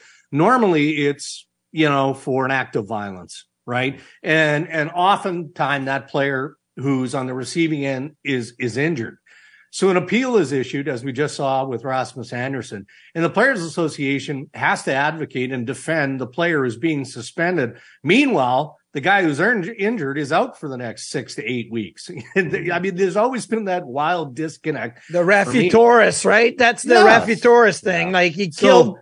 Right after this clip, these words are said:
Speaker 2: like, he
Speaker 1: yeah.
Speaker 2: basically wanted to end careers, but, uh,
Speaker 1: Yeah.
Speaker 2: you, you're gonna defend him.
Speaker 1: So I think what happens here, though, is the N H L P A becomes an active participant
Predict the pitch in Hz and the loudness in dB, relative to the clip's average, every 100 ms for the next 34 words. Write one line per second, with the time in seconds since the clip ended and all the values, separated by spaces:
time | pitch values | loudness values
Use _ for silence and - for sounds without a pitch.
0 | _ - 220 170 220 185 233 226 220 233 | _ 2 2 4 2 4 4 4 2 2
1 | 214 202 214 220 208 196 214 180 185 175 | 4 4 4 4 2 2 0 -2 -2 0
2 | 240 247 190 175 185 170 190 170 123 190 | 4 4 4 4 2 2 0 0 -2 -2
3 | 185 196 196 196 185 170 170 175 147 120 | 0 2 2 2 0 -2 -4 -6 -6 -12
4 | - _ _ - - 185 185 - 160 - | -18 _ _ -4 2 4 4 2 0 -2
5 | - 269 285 233 147 165 165 175 127 - | -4 -4 -2 -2 0 0 0 -4 -8 -4
6 | 156 151 135 120 117 143 143 127 110 135 | -2 0 0 0 -2 -4 -4 -4 -4 -4
7 | 165 226 156 170 156 151 135 139 - 156 | -2 -4 -2 -4 -2 -2 -2 -2 -6 -6
8 | 131 131 123 135 131 120 143 175 202 147 | -4 -4 -6 -8 -8 -4 -4 -4 -6 -4
9 | 127 143 120 - 120 | -2 -2 -4 -6 -8